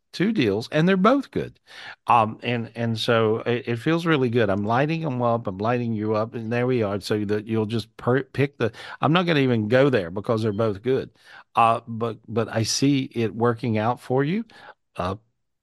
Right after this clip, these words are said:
I'm adding a lot of light, uh, to you so that you pick well. You know, you wanna do what you wanna do. That's it. You know, you're a free spirit, you know, and so I see you, you know, doing what you, you feel like doing.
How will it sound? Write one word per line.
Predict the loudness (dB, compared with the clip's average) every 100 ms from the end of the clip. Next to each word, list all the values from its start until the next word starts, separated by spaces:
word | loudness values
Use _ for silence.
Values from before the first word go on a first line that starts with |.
| _ _ _
I'm | 0 4
adding | 4 4 4
a |
lot | 6 4
of | 4 2
light, | 0 0 -2 -8 -20 _
uh, | -4 -4 -6
to | -6
you | 0 2 4 2 -2 -12 _ _ _ _ _ _
so | -4 4 6 6
that | 2 2
you | -2
pick | -2 -2 -2 -2
well. | 2 4 2 -4 -20 _ _ _ _ _ _ _ -14
You | -6
know, | -4 -4 -8 -16 -20 -4
you | 4 8
wanna | 8 8
do | 8 6
what | 6 2
you | -4
wanna | 0 0 0 -2
do. | -10 -18 _
That's | 0 0 0
it. | -4 -4
You | 0
know, | 0
you're | 2 2
a | 2
free | 0 -4
spirit, | -2 -2 2 2 -2 _
you | -4
know, | -2 -4 -6 -14 -20 -16 -4
and | -2 0
so | 0 0
I | -2 -4
see | -2 -2
you, | 0 0 -2 -4
you | -10 -6 -2
know, | -2
doing | -2 -2 0 -2
what | -4 -4
you, | -6 -6
you | -8
feel | -2 0 0
like | 0 -2
doing. | -2 -2